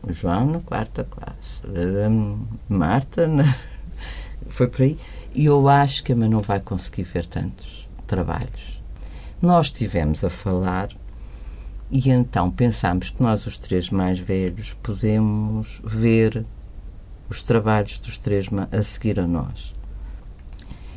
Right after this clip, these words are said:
E isso funcionou e depois os três do meio fizeram qualquer coisa de vagamente parecido para os três a seguir. <laughs> Hum,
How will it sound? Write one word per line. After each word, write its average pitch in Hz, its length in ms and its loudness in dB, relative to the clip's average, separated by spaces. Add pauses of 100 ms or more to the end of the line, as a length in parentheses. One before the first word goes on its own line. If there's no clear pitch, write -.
(120)
E 170 120 4
isso 143 180 2
funcionou 139 580 6
e 190 40 4
depois 120 340 2
os 120 120 0
três 123 280 4
do 127 120 2
meio 131 600 4 (240)
fizeram 110 420 2
qualquer 101 300 0
coisa 92 320 0
de - 80 -6
vagamente 85 500 0
parecido 85 340 -2
para - 120 -6
os - 80 -4
três 71 340 -4
a 65 60 -2
seguir. - 520 -2 (260)
<laughs> - 460 -2 (260)
Hum, 113 680 4